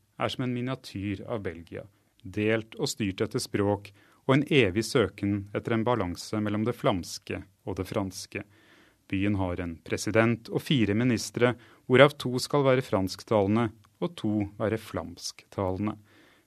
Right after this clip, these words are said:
Under dette nivået er det igjen nitten bykommuner. Hva som er lov i en bykommune,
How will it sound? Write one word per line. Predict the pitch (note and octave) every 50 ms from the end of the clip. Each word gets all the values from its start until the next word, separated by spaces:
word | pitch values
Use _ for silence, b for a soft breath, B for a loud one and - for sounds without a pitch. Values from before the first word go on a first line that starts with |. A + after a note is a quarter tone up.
| b -
Under | C#3 C3 D3
dette | D3 F3 - - - C3+
nivået | C#3 D3 B2+ G#2+ G#2 G#2 A2+
er | A#2 A#2
det | B2 A#2+ G#2+
igjen | G#2 G#2+ B2 - - -
nitten | C3+ C3 C3+ - - _ _ - A2+ A2+ G#2 F2 F#2
bykommuner. | F2+ F2+ E2+ - - - G2+ F#2+ F#2+ F#2+ G2 G#2 G#2 - - _ _ _ _
Hva | G2+ F#2+
som | - - G2
er | F#2+ F#2
lov | F#2+ G2 G#2+ A2+ G#2+ A2
i | - A2+ A2 G#2 - A2 G#2
en | A2+ A2+ A2 G#2+
bykommune, | A2+ A2 A2 - A#2 A2+ A2+ A2 A2+ B2 C3